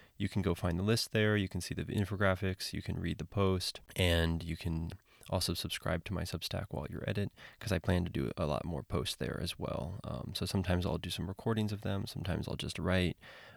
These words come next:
um, other times I'll do podcasts that are not at all associated to the Substack. But, uh, this is an audio recording of that post, so you can listen along while you read, or you can just listen to it only, or just read. It's really up to you.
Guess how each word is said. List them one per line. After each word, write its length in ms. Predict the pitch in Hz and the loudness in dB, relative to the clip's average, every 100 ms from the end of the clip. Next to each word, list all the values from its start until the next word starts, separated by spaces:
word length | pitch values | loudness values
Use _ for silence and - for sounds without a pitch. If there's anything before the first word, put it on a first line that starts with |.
| - | -2
um, 200 | 85 - | 0 2
other 200 | 87 87 | 2 2
times 260 | 92 85 | 0 0
I'll 80 | 73 | -2
do 160 | 76 73 | -2 -4
podcasts 480 | - - - 69 | -2 -2 -2 -4
that 100 | - | -2
are 60 | 67 | -2
not 220 | 80 69 | 0 0
at 100 | 65 | 2
all 160 | 90 95 | 2 2
associated 640 | - 101 - 98 90 90 | 2 -2 -2 -2 0 -2
to 80 | - | -2
the 80 | 90 | -2
Substack. 600 | - 90 - 95 98 - - - - - - | -2 -2 -2 -2 -2 -4 -14 -20 -20 -12 0
But, 280 | 90 73 - | 2 2 0
uh, 280 | - - | -4 -2
this 240 | 95 101 - | 0 2 2
is 200 | 90 90 | 2 2
an 200 | 78 - - | -2 -6 -2
audio 240 | 92 85 | 0 0
recording 540 | 78 78 - 80 67 - - | -2 -2 -4 -4 -4 -4 -2
of 180 | 78 | -2
that 220 | - 57 - | -2 -6 -4
post, 300 | - - - | -2 -2 -2
so 80 | |
you 80 | 78 | -4
can 280 | - 73 95 - - | -4 -4 -4 -8 0
listen 260 | 95 92 | 2 4
along 420 | 90 101 113 110 | 4 4 4 4
while 180 | 95 90 | 0 0
you 120 | 82 | 0
read, 360 | 104 131 143 143 | 0 0 0 0
or 240 | - 92 | 0 2
you 100 | 87 | 2
can 120 | 87 - | 0 -2
just 160 | - | -4
listen 200 | 82 - | -4 -4
to 120 | 92 90 | -4 -4
it 100 | - | -2
only, 460 | 107 110 110 104 107 - - - | 0 0 0 0 -4 -8 -12 0
or 140 | 139 | 2
just 180 | 107 - | 2 2
read. 200 | - - 123 | -2 -4 -8
It's 160 | 101 | -6
really 180 | 76 65 | -4 -4
up 140 | - - | -4 -6
to 100 | 80 | -8
you. 220 | - | -6